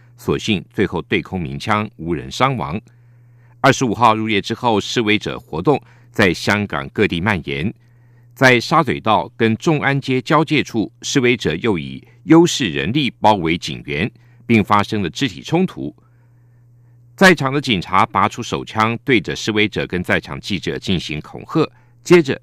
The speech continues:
对空鸣枪。事后，香港警方凌晨紧急召开记者会，承认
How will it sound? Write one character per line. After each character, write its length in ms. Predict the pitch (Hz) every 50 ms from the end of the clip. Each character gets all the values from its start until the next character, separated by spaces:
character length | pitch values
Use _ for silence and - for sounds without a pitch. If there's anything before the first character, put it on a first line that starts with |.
| _ _
对 160 | - 107 82
空 180 | - - 95
鸣 200 | 90 80 65 64
枪。 280 | 73 - 117 113 117 120 _ - - _ _ _ _ _ _ _
事 220 | - - - 143
后， 300 | 110 - - 120 98 - _ _ _
香 260 | - - - - 123
港 140 | 117 113 123
警 180 | 117 98 82 73
方 180 | 73 92 95
凌 200 | 90 85 107 151
晨 260 | 160 - 95 80 87 101
紧 220 | - - 76 69
急 160 | 65 78 -
召 180 | - 120 104 90
开 160 | - 104 98
记 160 | 95 - 104
者 160 | - - 60
会， 260 | - - 123 113 - - _ _ _ _ _ _
承 260 | - - 101 104 139
认 220 | 170 190 170 -